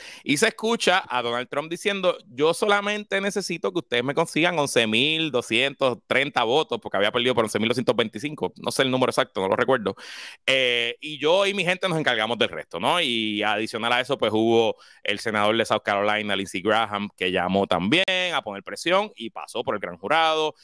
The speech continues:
Varios ayudantes de la Casa Blanca de Donald Trump llamaron, pusieron presión y también pasaron por el gran jurado. El abogado Rudy Giuliani llamó también, pasó por el gran jurado. <laughs> Él quería, él se rechazaba a visitar porque decía que estaba enfermo, etcétera, y hubo una orden de un juez diciendo,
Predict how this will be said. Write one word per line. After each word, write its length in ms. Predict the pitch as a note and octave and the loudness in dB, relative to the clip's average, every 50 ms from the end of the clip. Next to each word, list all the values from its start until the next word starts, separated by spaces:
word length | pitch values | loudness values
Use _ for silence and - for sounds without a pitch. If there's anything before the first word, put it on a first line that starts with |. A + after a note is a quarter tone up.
| _ _ _ | _ _ _
Varios 280 | _ - A#2+ A#2+ B2+ B2 | _ -2 0 0 2 2
ayudantes 440 | B2+ B2 A#2 A2+ A2 A2+ A#2+ C#3 D#3 D#3+ - C3 | 2 0 0 0 0 0 0 0 0 -2 -2 -2
de 80 | B2 A#2+ | 0 0
la 80 | A2+ | 0
Casa 220 | A2 A2 - - A2 | 0 0 0 2 2
Blanca 480 | G#2 G#2+ G#2+ A2 A2+ - - G#2 G#2 | 2 2 2 0 0 -2 -2 0 0
de 340 | G2+ G2 G2 G2 F#2+ F#2+ F#2 F2+ | 2 0 0 2 2 2 2 2
Donald 280 | G2 G2 G2+ F#2+ E2+ | 2 2 2 0 0
Trump 260 | - G2 G#2 G#2+ G2+ | 0 0 0 0 0
llamaron, 640 | G2+ G2 F#2+ F2+ F2 F2+ A2 A2+ A2+ A2+ A2+ A2+ A2 | 0 0 0 2 2 2 2 2 2 0 -2 -2 -4
pusieron 340 | - G2 F2+ G2+ G2+ G#2 G2 | -6 -8 -6 -4 -4 -4 -4
presión 300 | - G2 - A#2 A#2 A#2 | -6 -6 -6 -8 -10 -10
y 60 | A2 | -12
también 400 | - F#2 E2+ E2 F2 A2 C#3 F3 | -12 -12 -10 -4 -2 -2 0 0
pasaron 340 | E3+ D#3+ C#3+ B2+ B2 A#2+ A#2+ | 0 -2 0 0 0 0 0
por 120 | - A2 | 0 -2
el 40 | G#2+ | 0
gran 140 | G#2 G2+ G2+ | 0 -2 -2
jurado. 640 | G2 G2+ G2+ C#3 D3 D3 D3 C#3+ C#3+ C#3+ C#3+ C#3+ - - - _ _ - | 0 0 0 2 2 2 2 2 2 0 0 -2 -2 -6 -20 _ _ -4
El 140 | A#2 A#2 | -2 0
abogado 480 | A2 G#2+ G#2 G#2 G2+ G2 A2 A#2+ B2 A#2 | 0 0 0 0 0 0 0 0 0 -2
Rudy 240 | A#2 A#2+ A#2+ A#2+ A2+ | -2 -2 -2 0 0
Giuliani 760 | A2 A2 G#2+ G2+ G#2 G#2+ A2+ B2+ C#3 C#3 C3+ C#3 C3+ C#3 _ _ _ _ _ | 0 0 0 0 2 2 2 2 0 -2 -4 -8 -10 -12 _ _ _ _ _
llamó 400 | - F#2 E2+ F2+ F#2+ A2 A#2+ B2 | -10 -10 -8 -8 -6 -6 -4 -2
también, 440 | - B2 A2 A2 A2+ B2+ C#3 C#3 A2+ | -2 -2 0 0 0 0 0 0 -2
pasó 300 | - G2 E2 - B2 C3 | -2 -2 -2 0 0 0
por 80 | C#3+ | 0
el 80 | C3+ A#2+ | 0 0
gran 140 | B2 B2 B2 | 0 -2 0
jurado. 520 | B2+ A#2 A#2+ C3+ D#3 C#3+ D#3 - - - _ - - | 0 2 2 2 2 0 -2 -4 -8 -10 _ -20 -20
<laughs> 120 | - _ _ | -20 _ _
Él 160 | - B2+ B2+ | -6 -6 -6
quería, 360 | - - - D3 C#3 D3 D#3 - | -4 -2 -2 0 0 2 0 0
él 200 | - C3 C3 B2 | 0 -2 -4 -4
se 140 | - - | -2 0
rechazaba 580 | D3+ D#3+ D#3+ - C#3+ - - B2+ C3 C#3 C#3 C#3+ | 0 0 2 0 0 0 2 2 4 4 4 2
a 40 | C#3 | 2
visitar 460 | C#3+ C3+ - D3 - C3 B2+ C3+ C#3 | 0 -4 -6 -4 -2 0 0 0 -2
porque 220 | - C3+ B2 - G#2+ | -6 -10 -10 -8 -10
decía 180 | G2+ - G#2+ | -8 -8 -10
que 60 | G#2 A2 | -10 -6
estaba 200 | - G#2+ A2+ A#2 | -4 -2 -2 -2
enfermo, 420 | A2 - - A#2+ A#2+ B2 A#2 A2+ | -2 -2 0 2 2 2 2 0
etcétera, 400 | - - B2+ B2 G#2+ A#2 G#2+ G#2 | -2 0 0 2 2 2 2 2
y 40 | G2+ | 0
hubo 100 | G2 G2 | -2 -2
una 160 | G#2 A2 G#2+ | 0 2 2
orden 260 | G#2 G#2+ A2 A2 G#2+ | 2 2 2 2 0
de 80 | A2 G#2+ | 0 0
un 60 | G2+ | 2
juez 220 | G2+ G#2+ A2 A2+ G#2+ | 4 4 4 4 2
diciendo, 500 | G#2 G2+ - A#2 A#2+ A#2 A#2 A2+ G#2+ | -2 -4 -2 -2 0 2 2 0 0